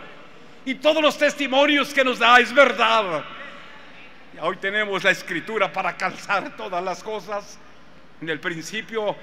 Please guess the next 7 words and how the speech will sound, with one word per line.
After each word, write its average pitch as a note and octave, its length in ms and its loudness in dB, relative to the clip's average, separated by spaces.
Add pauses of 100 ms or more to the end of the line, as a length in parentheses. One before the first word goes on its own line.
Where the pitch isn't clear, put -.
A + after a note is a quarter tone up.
(800)
por B3+ 240 -4
la G3+ 140 -4
gracia G3+ 440 -4
de F3 100 -6
Dios, A3 320 -4
creímos, A3 560 -4
aceptábamos. A#3+ 1040 -4